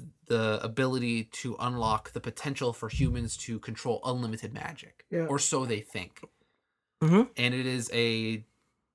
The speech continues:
Speaker 1: is basically a, <laughs> a, a, a rescue story that Mar-, Marie is trying to rescue her friend Peta,
Speaker 2: Yeah.
Speaker 1: uh, who got kidnapped.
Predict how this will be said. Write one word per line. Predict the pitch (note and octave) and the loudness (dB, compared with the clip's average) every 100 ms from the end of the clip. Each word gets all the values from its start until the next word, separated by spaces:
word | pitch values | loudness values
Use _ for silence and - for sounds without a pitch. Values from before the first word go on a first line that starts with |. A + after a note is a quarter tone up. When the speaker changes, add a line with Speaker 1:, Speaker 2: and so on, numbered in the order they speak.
| _ _ - C#3 | _ _ 0 2
Speaker 1:
is | |
basically | C#3+ E3+ F#3 - F3+ | 4 2 2 -2 2
a, | D3 B2+ | 4 4
<laughs> | B2+ - - | 2 -4 -4
a, | |
a, | A#2 A2 G#2+ - - A2 - | -2 -2 -4 -10 -6 -6 -2
a | A#2 | -2
rescue | A#2+ B2+ - - A2+ | 0 0 -2 -4 -4
story | - G2+ G2 G2+ A2 - D#3+ | -4 -2 -2 -2 -4 -10 -6
that | A2 - _ - | -4 -4 _ -8
Mar-, | A#2 A2+ A#2+ - | -4 -2 -2 -4
Marie | A#2 A2+ B2 A2 A#2 - | -2 0 2 0 -2 -8
is | A#2 A2 | -8 -8
trying | - A2+ G#2+ A2 | -2 -2 -2 -4
to | - | -6
rescue | A2 A2 - A#2 | -4 -4 -4 -6
her | B2 | -4
friend | - C#3 | -2 -2
Peta, | C#3 E3 D3+ G#2+ C3 - - - - - - - | -2 -2 0 0 -2 -6 -16 -16 -18 -20 -16 -8
Speaker 2:
Yeah. | A#2+ A2 A2+ | -4 -2 2
Speaker 1:
uh, | A#2 C#3+ D3 | 6 6 4
who | B2+ | 0
got | A#2+ A2+ - | 2 4 4
kidnapped. | - D3 B2+ G#2+ E3 - - | 2 2 2 0 -2 -6 -14